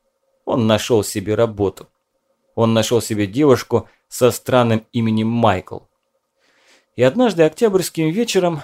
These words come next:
пролетая мимо алых ярусов ядерной комиссии Восточного побережья, он увидел три фигурки. Крошечные, невозможные, стоящие на самом краю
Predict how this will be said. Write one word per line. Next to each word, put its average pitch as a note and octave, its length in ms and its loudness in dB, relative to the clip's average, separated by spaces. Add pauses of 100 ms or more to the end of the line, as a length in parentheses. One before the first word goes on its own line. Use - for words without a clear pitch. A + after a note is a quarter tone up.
(160)
пролетая F#3 480 0
мимо D3+ 320 2
алых B2+ 380 2
ярусов A#2+ 440 0
ядерной A2 540 2
комиссии A2+ 520 -4
Восточного G#2 720 -2
побережья, G3+ 640 -2 (440)
он G#3+ 300 0
увидел G3+ 400 0
три G3 280 -2
фигурки. A2 680 -4 (680)
Крошечные, A2 680 -4
невозможные, D#3 840 0 (260)
стоящие D3+ 680 -2
на C3+ 160 0
самом C#3+ 400 -2
краю D3 340 -2